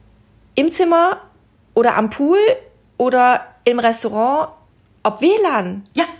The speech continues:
Speaker 2: aber
Speaker 1: Ob
Speaker 2: das
Speaker 1: es
Speaker 2: ist das
Speaker 1: W lan
Speaker 2: Gute.
Speaker 1: gibt.
Speaker 2: Im All-Inclusive-Urlaub
Speaker 1: Hast du überall W lan? Ist
Speaker 2: gibt
Speaker 1: das
Speaker 2: es,
Speaker 1: auch All-Inclusive?
Speaker 2: gibt es All-Inclusive
Speaker 1: Ach, Gott
Speaker 2: W lan.
Speaker 1: sei Dank, ja. Und ich hab mir dann gedacht,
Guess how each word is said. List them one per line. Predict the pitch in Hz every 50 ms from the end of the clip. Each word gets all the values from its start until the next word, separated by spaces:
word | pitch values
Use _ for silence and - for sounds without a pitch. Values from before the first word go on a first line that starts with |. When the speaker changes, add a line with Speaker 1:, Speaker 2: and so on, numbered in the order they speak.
| _ -
Speaker 2:
aber | - - - 254
Speaker 1:
Ob | 254
Speaker 2:
das | - 285
Speaker 1:
es | -
Speaker 2:
ist | - 302
das | 330
Speaker 1:
W | 427
lan | 466 427 - 523
Speaker 2:
Gute. | 508 - -
Speaker 1:
gibt. | 202 185 - - - - _ _ _ _ _ _ _ _
Speaker 2:
Im | - 208 196 - - -
All-Inclusive-Urlaub | 156 156 165 170 180 185 262 269 294 330 - 392 - - - - 196 190 180 185 208 285 - - - -
Speaker 1:
Hast | - - - -
du | 277
überall | 254 277 339 294 269 302 302
W | 311 330
lan? | 370 359
Ist | 339
Speaker 2:
gibt | 247 196
Speaker 1:
das | 262 254
Speaker 2:
es, | 226
Speaker 1:
auch | 208 285 - - 254
All-Inclusive? | 294 370 403 370 359 359 392 427 - 440 453
Speaker 2:
gibt | 494 - - -
es | 294 277 - - -
All-Inclusive | 208 220 254 - 427 403 - 277 247 254 262 - 349 381
Speaker 1:
Ach, | 233
Gott | 233 240
Speaker 2:
W | 302
lan. | 349 440 480 480
Speaker 1:
sei | 403 302 254 220 185
Dank, | 180 196 196 202
ja. | 202 202 202 202 202 - - - - - - _
Und | - 240 240 -
ich | - 415 427 466
hab | 466
mir | 285 214 190
dann | 190 185 190
gedacht, | 185 196 185 180 185 240 -